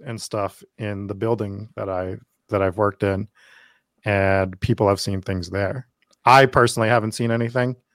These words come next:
there. I don't really work, like, the overnight shift too often.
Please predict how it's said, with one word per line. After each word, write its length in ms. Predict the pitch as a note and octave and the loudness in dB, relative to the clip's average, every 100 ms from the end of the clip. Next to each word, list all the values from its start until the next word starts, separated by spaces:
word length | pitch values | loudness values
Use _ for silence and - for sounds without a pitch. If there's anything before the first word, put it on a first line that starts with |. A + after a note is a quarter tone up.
| _ _ _ _ _ - | _ _ _ _ _ 0
there. 380 | B2 B2+ C3+ A#2 | 4 6 4 2
I 100 | G#2+ | 0
don't 260 | A2 A2 A2+ | 0 -2 -2
really 220 | A2+ G#2+ | -4 -2
work, 280 | G#2 G#2 G2+ | -4 -4 -4
like, 220 | G2 - | -6 -4
the 120 | G2+ | -4
overnight 380 | A2 A#2 A#2+ A2+ | -2 -2 -4 -2
shift 360 | B2+ A#2+ _ _ | -2 -2 _ _
too 180 | - C3 | -2 2
often. 420 | C3+ - C#3+ C#3+ | 2 0 -4 -4